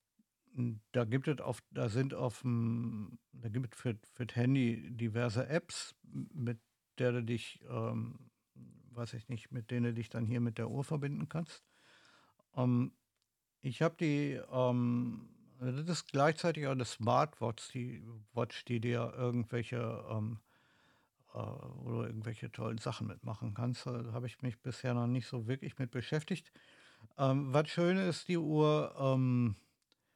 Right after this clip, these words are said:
zeigt die Anzahl der Schritte an und du kannst, glaub ich, auch so einstellen, dass er anzeigt, die Differenz, also die, die, ähm, äh, die Wegstrecke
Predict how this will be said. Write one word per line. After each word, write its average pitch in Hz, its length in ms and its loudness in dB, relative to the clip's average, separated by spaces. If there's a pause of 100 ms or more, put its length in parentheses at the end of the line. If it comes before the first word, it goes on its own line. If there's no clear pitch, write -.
(560)
zeigt - 440 2 (180)
die 143 200 -2
Anzahl 143 380 2
der 131 100 2
Schritte 151 400 0
an 175 320 2
und 139 200 -2
du 135 80 0
kannst, - 340 -2
glaub 123 180 2
ich, 113 120 -4
auch 127 100 -2
so 127 180 -4
einstellen, 120 480 -2
dass 120 180 -4
er 117 140 -4
anzeigt, 110 380 -4 (240)
die 117 300 -6
Differenz, 113 680 0
also 123 280 -4
die, 120 200 -2
die, 117 380 -6
ähm, 107 560 0 (1080)
äh, 113 260 0
die 110 160 2
Wegstrecke 123 600 0